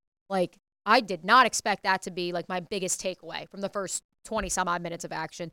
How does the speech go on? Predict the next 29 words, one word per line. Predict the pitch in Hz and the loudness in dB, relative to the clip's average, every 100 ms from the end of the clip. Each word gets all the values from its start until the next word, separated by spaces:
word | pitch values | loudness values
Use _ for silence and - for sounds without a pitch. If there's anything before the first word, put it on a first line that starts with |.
| _ - | _ -8
And | 185 | -2
then | 214 | 0
he | 214 190 | 0 -4
was | - 202 | -4 -2
even | 214 208 | 0 0
more | 196 202 202 175 - _ - | 2 4 4 2 -2 _ -4
el-, | 208 - | -4 0
elite | 202 185 190 | -2 -2 -6
in | 180 | -4
the | 175 | -2
second | 185 175 | -2 -2
half. | 180 170 165 | -4 -4 -4
So | - 175 - - - | -2 -2 -2 -20 -8
credit | - 285 285 | 0 2 2
to | 311 | 0
U | 285 285 | 2 2
N | 254 | 6
F, | 247 - | 4 4
credit | 233 240 | -2 0
to | |
Matthew | 240 233 226 | 2 2 2
Driscoll. | 196 226 - 208 190 | -2 -2 0 0 0
First | - 220 - | -2 -4 0
time | 240 233 | 0 0
in | |
his | 220 - | -2 -2
tenure | 220 214 180 175 | 0 0 -2 -2
that | 175 180 175 _ | -2 -2 -4 _
they, | 180 | -8